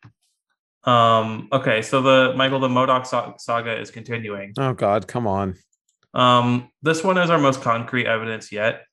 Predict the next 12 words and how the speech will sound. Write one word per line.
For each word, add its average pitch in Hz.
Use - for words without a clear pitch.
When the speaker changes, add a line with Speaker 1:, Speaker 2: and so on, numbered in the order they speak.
Speaker 1:
It's 113
the 120
scooper, 110
uh, 110
Daniel 123
Richmond, 147
who's, 113
uh, 107
Speaker 2:
Oh, -
of -
Speaker 1:
pretty, 151
Speaker 2:
course. 135